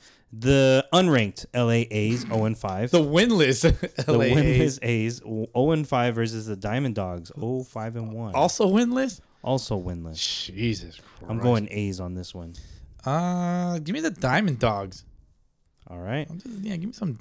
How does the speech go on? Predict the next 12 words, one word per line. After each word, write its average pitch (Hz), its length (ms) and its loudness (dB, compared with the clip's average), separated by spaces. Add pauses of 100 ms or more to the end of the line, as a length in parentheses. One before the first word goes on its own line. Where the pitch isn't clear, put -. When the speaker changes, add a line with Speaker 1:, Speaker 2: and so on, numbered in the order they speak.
(140)
Speaker 2:
some 120 180 -6
double 143 240 -2
D's. 101 560 -10 (260)
Speaker 1:
And 107 160 -4
then 107 160 2
we 110 100 4
got 110 460 0
the 170 240 4
Hops, - 880 -2 (500)
three 147 200 4
and 120 100 2
three, 123 460 2